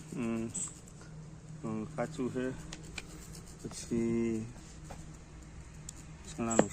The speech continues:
શાક છે. આટલું બધું ન હોય, આટલું બધું કોણ ખાય?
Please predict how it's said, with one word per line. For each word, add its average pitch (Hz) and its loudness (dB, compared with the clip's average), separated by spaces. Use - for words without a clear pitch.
શાક 120 6
છે. 131 2
આટલું 139 0
બધું 117 8
ન 110 8
હોય, 110 4
આટલું 117 0
બધું 117 6
કોણ 123 6
ખાય? 165 12